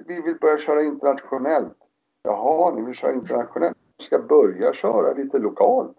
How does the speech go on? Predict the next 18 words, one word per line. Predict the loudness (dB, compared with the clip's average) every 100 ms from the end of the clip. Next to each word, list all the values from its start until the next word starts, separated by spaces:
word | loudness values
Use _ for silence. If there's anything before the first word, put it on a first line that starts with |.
| 0
Bör-, | 2 2
alltså, | 2 2 0 -2 -8 _ -2
eller, | 2 4 4 2
eller | -2 0 2 2
den | 2
här, | 4 4
eh, | 2 -2 -2 0
min | -2 -2
grabb, | 2 4 4 2
eh, | -2 0 -4
han | -4
är | -6
tretton | 0 0 0 -4 -4
år, | -2 -2 -2
kan | -4
vi | -2
börja | 2 2
köra? | 2 2 2 2 0